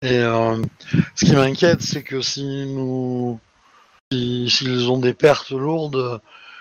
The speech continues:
que certains veuillent faire des ven-, des vengeances personnelles, et cetera, et cetera. Et je pense que ça finira en même temps,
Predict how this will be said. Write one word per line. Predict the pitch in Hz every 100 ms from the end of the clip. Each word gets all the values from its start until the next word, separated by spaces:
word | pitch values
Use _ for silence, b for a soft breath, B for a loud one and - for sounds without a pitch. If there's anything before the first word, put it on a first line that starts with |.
| B B _
que | 135
certains | 120 117 131 143 143 139
veuillent | 127 131 127
faire | 139 127
des | 123
ven-, | 117 120 131
des | 117
vengeances | 117 120 123 127 123
personnelles, | - 117 - 123 139 143 143 139 - b b b b b _
et | 120
cetera, | 120 113 120 120
et |
cetera. | 113 117 135 131 131 117
Et |
je | 107 110
pense | 113 113
que | 120
ça | 107 117
finira | 104 110 107
en | 110
même | 110 110
temps, | 110 131